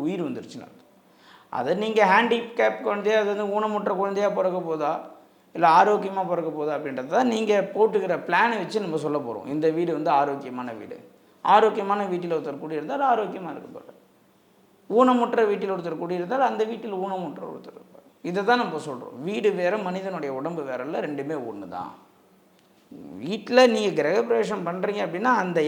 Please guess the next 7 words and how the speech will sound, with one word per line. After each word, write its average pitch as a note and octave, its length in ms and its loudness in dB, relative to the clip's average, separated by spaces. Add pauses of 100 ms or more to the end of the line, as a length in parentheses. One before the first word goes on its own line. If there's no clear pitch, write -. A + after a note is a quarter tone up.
இடத்தை C#4 300 10 (320)
தேர்வு A#3+ 300 10 (120)
செய்வதில் G3 460 0 (100)
கூட E4 140 8 (180)
கவனம் A3+ 400 10
வேண்டும். D#3+ 340 0 (1000)
அக்னி G#3 220 0